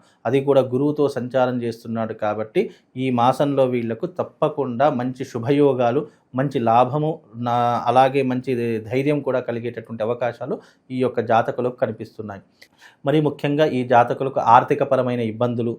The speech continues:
లేదా ఆర్థికపరమైన సమస్యలు ఏవైనా ఉన్నట్టయితే అవన్నీ కూడా తొలగిపోవడానికి ఈ మాసం వీళ్ళకు చాలా ఉపయోగపడుతుంది. మంచి మంచి అవకాశాలు వస్తాయి. ఉద్యోగంలో కానీ, వ్యాపారంలో కానీ, లేదంటే ఆర్థికపరమైన విషయంలో కానీ వీళ్ళకు మంచి లాభాలు ఏర్పడేటటువంటి సూచనలు కనిపిస్తున్నాయి.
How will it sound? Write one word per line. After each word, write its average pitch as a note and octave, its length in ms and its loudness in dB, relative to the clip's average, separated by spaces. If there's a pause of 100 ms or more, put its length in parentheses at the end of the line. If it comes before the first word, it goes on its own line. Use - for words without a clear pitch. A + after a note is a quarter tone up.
(120)
లేదా B2 300 2
ఆర్థికపరమైన B2 800 2
సమస్యలు A#2+ 420 -4
ఏవైనా A#2 380 -2
ఉన్నట్టయితే A2+ 680 0 (260)
అవన్నీ C3+ 340 0
కూడా C#3+ 160 0
తొలగిపోవడానికి B2+ 840 -2
ఈ B2+ 160 -6
మాసం A#2+ 360 -2
వీళ్ళకు A#2 260 -6 (100)
చాలా B2 200 2
ఉపయోగపడుతుంది. A2 840 -4 (300)
మంచి C#3+ 200 0
మంచి D3 220 0
అవకాశాలు C3+ 540 4
వస్తాయి. A2+ 240 -2
ఉద్యోగంలో A#2+ 600 2
కానీ, A2+ 220 -2
వ్యాపారంలో A2+ 760 2
కానీ, A#2 220 0
లేదంటే A2+ 380 -2
ఆర్థికపరమైన A#2 680 -2
విషయంలో A2+ 460 -4
కానీ B2 160 -2 (300)
వీళ్ళకు C3 220 -4
మంచి C#3 240 -2
లాభాలు C#3 480 6
ఏర్పడేటటువంటి A#2+ 720 -4
సూచనలు C3+ 400 -4
కనిపిస్తున్నాయి. G#2+ 640 -10